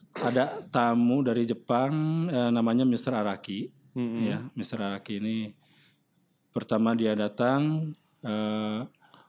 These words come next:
Speaker 1: bawa keluarganya,
Speaker 2: Hmm.
Speaker 1: kemudian datang lagi dia sendiri.
Speaker 2: Heeh.
Speaker 1: Eh, ba-, eh, tiga bulan berikutnya dia datang sendiri.
Speaker 2: Heeh.
Speaker 1: Tapi yang dia makan, ya, saya perhatikan,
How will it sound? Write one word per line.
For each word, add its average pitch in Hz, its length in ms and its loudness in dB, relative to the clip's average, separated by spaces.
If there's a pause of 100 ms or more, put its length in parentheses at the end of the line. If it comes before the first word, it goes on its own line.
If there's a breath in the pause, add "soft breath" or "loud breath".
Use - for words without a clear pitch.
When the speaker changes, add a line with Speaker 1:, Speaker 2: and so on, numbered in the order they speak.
(960 soft breath)
Speaker 1:
bawa 110 240 2
keluarganya, 117 880 2
Speaker 2:
Hmm. 127 160 -4
Speaker 1:
kemudian 120 420 0
datang 117 300 -2
lagi 123 180 0
dia 120 140 0
sendiri. 110 680 -2
Speaker 2:
Heeh. 123 220 -2
Speaker 1:
Eh, 117 100 2
ba-, 117 220 2
eh, 117 380 0
tiga 120 180 0
bulan 120 240 4
berikutnya 120 480 2
dia 120 160 0
datang 107 300 -4
sendiri. 104 500 -6
Speaker 2:
Heeh. 113 360 0 (560 loud breath)
Speaker 1:
Tapi 131 240 0
yang 160 180 4
dia 135 180 6
makan, 127 460 2
ya, 143 100 2
saya 120 180 -2
perhatikan, 117 540 -2